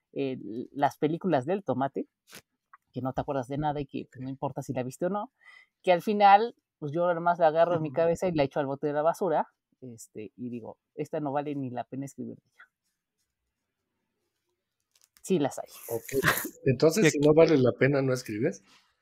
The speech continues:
Speaker 1: Sí, no, ¿para qué? Digo, hay, hay unos, y yo,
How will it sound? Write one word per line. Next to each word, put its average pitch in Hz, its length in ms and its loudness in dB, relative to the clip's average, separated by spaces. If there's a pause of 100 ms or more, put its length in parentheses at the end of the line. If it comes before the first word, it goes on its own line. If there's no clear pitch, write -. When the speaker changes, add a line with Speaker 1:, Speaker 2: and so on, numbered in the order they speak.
(800)
Speaker 1:
Sí, 208 220 4
no, 135 280 -2 (180)
¿para 127 200 0
qué? 147 300 -4
Digo, 170 300 6
hay, 202 300 10
hay 277 260 8
unos, 277 440 -2
y 160 180 -4
yo, 170 100 2